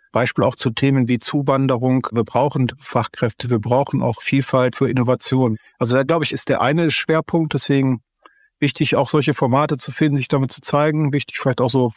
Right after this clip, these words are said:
kleine Dinge wie ein Podcast, wie den, den wir gerade führen. Zweiter Punkt, uns treibt sehr stark um das Thema, also jetzt kriegen wir ja multiple Generationen in One Workplace, wie das so schön heißt, ja. Bei uns ein Thema, da kommen neue Präferenzen,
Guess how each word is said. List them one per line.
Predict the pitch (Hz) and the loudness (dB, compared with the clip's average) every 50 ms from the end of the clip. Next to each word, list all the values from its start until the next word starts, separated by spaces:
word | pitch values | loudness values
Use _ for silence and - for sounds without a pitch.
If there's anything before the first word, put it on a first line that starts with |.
| - - | -8 -4
kleine | - 143 139 139 139 127 127 | 0 0 2 2 2 0 -2
Dinge | 123 139 139 151 143 123 | 0 0 0 0 2 2
wie | 139 147 - | 0 0 0
ein | - 131 113 | 0 -2 -2
Podcast, | - - 151 - - - 147 139 127 - - | -2 -2 -2 -2 0 0 0 0 0 -2 -2
wie | 143 127 | -2 0
den, | 135 139 135 127 117 123 - | 2 2 2 0 -2 -2 -2
den | - 127 | 0 0
wir | 120 131 117 | 2 0 0
gerade | - 131 127 131 120 | 2 0 0 0 0
führen. | - - 143 143 156 180 185 - - _ _ _ _ _ _ _ _ _ _ _ _ | -2 0 0 0 2 0 -2 -4 -6 _ _ _ _ _ _ _ _ _ _ _ _
Zweiter | - - 135 135 175 190 - | -4 -2 0 0 0 0 0
Punkt, | - - 190 196 175 - | 0 2 2 2 0 0
uns | - 165 180 180 - - - _ | 0 0 0 0 -2 -6 -10 _
treibt | - - - 151 160 160 - | -12 -4 -2 0 0 0 0
sehr | - 165 160 | 2 2 2
stark | - - 156 151 143 - | 2 2 0 0 0 -2
um | - 151 151 | -2 0 2
das | 147 131 - | 2 2 0
Thema, | - - 156 147 151 147 143 143 143 | 0 2 2 4 4 4 2 2 0
also | - - 127 117 117 | 0 0 0 0 -2
jetzt | 113 107 - - - - _ - - - | -2 -2 -4 -8 -8 -12 _ -16 -14 -4
kriegen | - 156 156 147 | -2 0 2 4
wir | 143 | 4
ja | 139 135 127 127 113 98 - _ _ _ _ _ _ _ | 2 2 0 -2 -4 -8 -10 _ _ _ _ _ _ _
multiple | - 127 139 127 - - 165 165 - 156 135 | 0 0 0 0 0 -2 -4 -2 0 0 2
Generationen | - 147 139 135 135 131 - - - 151 147 147 143 135 131 - | 2 2 2 2 0 0 -2 -2 -2 0 0 2 2 2 0 0
in | - 139 127 123 | 0 0 2 2
One | 123 135 139 127 | 2 2 2 2
Workplace, | 123 147 156 - - - 120 131 - - | 2 0 0 -2 -2 0 0 0 2 0
wie | 127 | 0
das | 117 | 0
so | - 135 | 2 0
schön | 120 - 143 127 127 | 0 0 0 0 2
heißt, | 113 127 139 156 - - - | 2 2 2 0 0 -2 -2
ja. | 131 131 147 151 - _ _ - _ _ _ _ _ _ _ _ | -2 -2 -2 -2 -6 _ _ -20 _ _ _ _ _ _ _ _
Bei | - 143 | 0 2
uns | 143 156 151 - - | 2 2 0 -2 0
ein | 151 139 135 | 0 0 0
Thema, | 110 - 139 147 151 151 139 | 0 2 2 2 4 2 2
da | 139 | 0
kommen | 120 - 147 143 143 139 131 123 123 | 0 0 0 0 2 2 0 0 0
neue | 127 127 156 175 170 | 0 2 2 0 0
Präferenzen, | - - - 160 - - 143 123 127 143 165 156 - - 165 160 160 156 - | -2 -2 -2 -2 0 0 0 0 2 0 0 0 0 0 0 0 0 0 -4